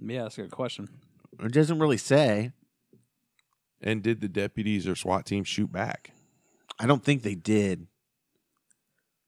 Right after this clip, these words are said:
Speaker 3: Insurance fraud. Says he didn't mean to shoot at the deputies.
Speaker 2: <laughs> How do you not mean to shoot at somebody?
Speaker 3: Right.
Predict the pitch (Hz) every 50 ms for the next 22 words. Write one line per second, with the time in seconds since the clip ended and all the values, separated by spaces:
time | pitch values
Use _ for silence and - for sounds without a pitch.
0 | _ _ _ _ _ _ _ _ _ _ _ _ _ _ _ _ _ _ _ _
1 | _ _ _ _ _ _ _ _ - - 98 104 101 - - - - 160 - -
2 | - - - - 71 69 71 82 85 - 98 - _ _ _ _ _ _ _ _
3 | _ _ _ _ _ _ _ _ _ _ _ _ _ _ _ - - 98 90 92
4 | 98 87 95 85 90 87 85 95 104 107 107 90 85 - - - 80 80 - -
5 | - - - - - - - - - - - - - - - - - 185 156 143
6 | - _ _ - - - - - 151 185 208 196 170 139 131 151 156 131 123 131
7 | 139 147 139 120 104 - - 131 127 123 104 - - 95 87 90 87 87 90 110
8 | 110 104 95 85 160 170 143